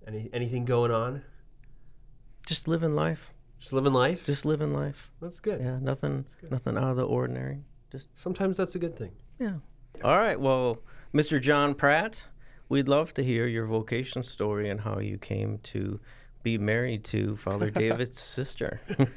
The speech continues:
Speaker 1: The,
Speaker 3: Well
Speaker 1: the, the Odyssey of John Pratt.
Speaker 3: Yeah.
Speaker 1: Uh,
Speaker 2: Yeah.
Speaker 3: Well, thanks
Speaker 1: you
Speaker 3: for
Speaker 1: wanna s-
Speaker 3: lis-, thanks for listening and having me on. Uh,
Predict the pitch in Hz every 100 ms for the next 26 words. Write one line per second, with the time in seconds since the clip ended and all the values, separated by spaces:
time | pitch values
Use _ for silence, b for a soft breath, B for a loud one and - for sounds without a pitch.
0 | - - - - B B B - - 87
1 | 110 - 95 - - 107 113 117 135 -
2 | 135 123 117 120 110 113 110 107 110 110
3 | 110 - - - 131 120 - 127 185 151
4 | 185 190 190 - - 185 - 170 170 139
5 | 123 113 131 131 120 110 101 101 - 110
6 | 107 107